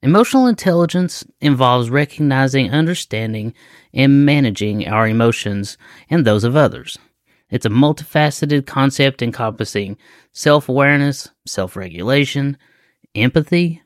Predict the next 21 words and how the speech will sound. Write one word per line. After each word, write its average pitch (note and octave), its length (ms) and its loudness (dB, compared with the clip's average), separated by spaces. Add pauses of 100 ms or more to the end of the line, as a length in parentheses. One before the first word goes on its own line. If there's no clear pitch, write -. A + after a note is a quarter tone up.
(120)
social B2+ 540 -2
skills, D#3 720 2 (720)
and C#3 240 4
motivation. A#2 720 0 (140)
Let's A3+ 180 -4
break E3 300 0
down B2+ 260 2
these A#2+ 160 0
components G#2+ 720 -4 (100)
to - 140 -2
understand A2 580 0
their G2 160 -2
role G2 300 -2
in F#2+ 260 -10
leadership F#2+ 480 -8
success. - 580 -10 (160)
First - 400 -2
up, A2+ 220 0 (680)
we C3+ 180 0
have G#2 280 0
self-awareness, F#2+ 920 -6